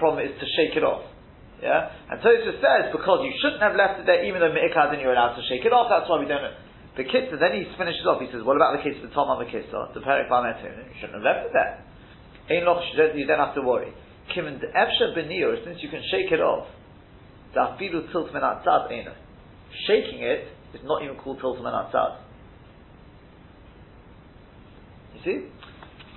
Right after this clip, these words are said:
There's such a look, that's not even Tilt Men Atzad. Just to give it a shake, that's not Tilt Men Atzad. Tilt Men Atzad means you, you, you have to actually move the, you lift up the barrel, you have to tilt it on the side properly. But if you just give it a bit of a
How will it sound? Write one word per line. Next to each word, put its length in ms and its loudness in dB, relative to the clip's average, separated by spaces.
There's 180 2
such 220 6
a 100 2
look, 300 2
that's 160 2
not 80 0
even 160 -2
Tilt 160 6
Men 160 0
Atzad. 400 4
Just 80 -14
to 80 -18
give 80 4
it 80 0
a 160 -2
shake, 420 6
that's 160 0
not 220 -4
Tilt 160 -2
Men 100 -2
Atzad. 400 0
Tilt 160 2
Men 160 -2
Atzad 320 2
means 160 -10
you, 160 -8
you, 240 -10
you 160 -6
have 240 0
to 80 4
actually 480 -2
move 400 4
the, 240 6
you 100 -2
lift 240 0
up 160 2
the 80 -2
barrel, 240 6
you 160 0
have 160 -2
to 160 -14
tilt 160 4
it 80 -2
on 80 -4
the 160 -6
side 320 2
properly. 480 2
But 140 0
if 80 0
you 20 -6
just 220 0
give 80 2
it 80 4
a 60 4
bit 100 8
of 80 6
a 80 6